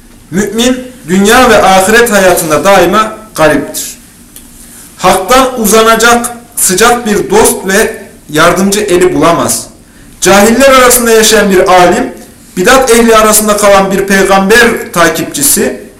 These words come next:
bidatlere ve sapık arzulara davet edenler arasında Allah'ın Resulüne çağıran bir davetçi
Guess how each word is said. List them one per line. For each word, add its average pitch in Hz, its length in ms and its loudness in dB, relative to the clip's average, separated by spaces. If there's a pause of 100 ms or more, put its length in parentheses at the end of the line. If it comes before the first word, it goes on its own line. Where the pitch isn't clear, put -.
(340)
bidatlere 240 560 2
ve 247 100 0
sapık 226 480 -2
arzulara 196 580 2
davet 202 360 2
edenler 196 360 0
arasında 156 640 0 (400)
Allah'ın 214 500 2
Resulüne 254 520 0
çağıran 208 480 0
bir 202 160 -2
davetçi 180 640 0